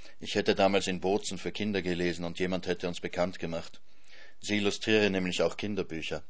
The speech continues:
Aber das sei sicher schon zehn Jahre her.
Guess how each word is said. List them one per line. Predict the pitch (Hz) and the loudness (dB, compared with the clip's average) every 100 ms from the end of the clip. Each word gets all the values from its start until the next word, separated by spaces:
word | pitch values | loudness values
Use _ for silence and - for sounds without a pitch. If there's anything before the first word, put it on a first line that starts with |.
| - - - - - - - | -10 -10 -10 -10 -10 -4 2
Aber | 107 | 4
das | 107 98 | 4 6
sei | 98 | 4
sicher | 90 107 98 | 4 0 -2
schon | - 90 | -2 -4
zehn | - 90 | -2 2
Jahre | 87 87 80 | 4 4 2
her. | 80 76 | -2 -4